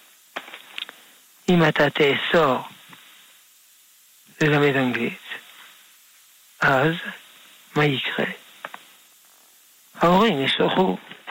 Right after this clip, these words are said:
לבית ספר אחר שמלמדים אנגלית. אז יפסידו את בית הספר הטוב. אגב,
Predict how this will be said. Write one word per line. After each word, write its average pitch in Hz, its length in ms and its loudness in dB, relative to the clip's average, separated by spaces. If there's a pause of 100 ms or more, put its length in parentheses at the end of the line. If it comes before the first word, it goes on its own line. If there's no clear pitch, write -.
(500)
לבית 170 280 0
ספר - 480 -2 (300)
אחר 190 360 -2 (1900)
שמלמדים 175 640 2
אנגלית. 131 320 -4 (2250)
אז - 160 -4
יפסידו 156 640 2 (260)
את 143 80 -6
בית 147 260 -2
הספר 147 500 -2
הטוב. 151 360 -2 (2000)
אגב, 160 360 2